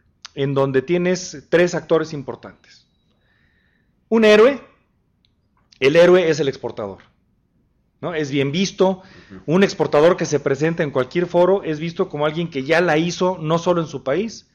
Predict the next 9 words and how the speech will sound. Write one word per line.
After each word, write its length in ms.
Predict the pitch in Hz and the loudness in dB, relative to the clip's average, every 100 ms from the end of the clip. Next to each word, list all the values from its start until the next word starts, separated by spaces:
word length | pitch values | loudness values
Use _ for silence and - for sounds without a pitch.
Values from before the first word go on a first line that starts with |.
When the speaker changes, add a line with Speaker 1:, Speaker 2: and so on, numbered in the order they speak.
| _ | _
Speaker 1:
sino 300 | - 127 117 | -16 -12 -6
fuera 200 | - 143 | 0 0
de 60 | 135 | 0
su 160 | 107 | -4
país. 400 | - 90 - - _ _ _ _ _ _ _ _ _ _ _ _ _ | -18 -18 -20 -20 _ _ _ _ _ _ _ _ _ _ _ _ _
Luego 240 | 202 294 233 | -2 0 0
tenemos 320 | 226 240 220 | 2 2 0
un 120 | 220 | 0
villano. 480 | 202 214 202 185 | 0 0 -2 -8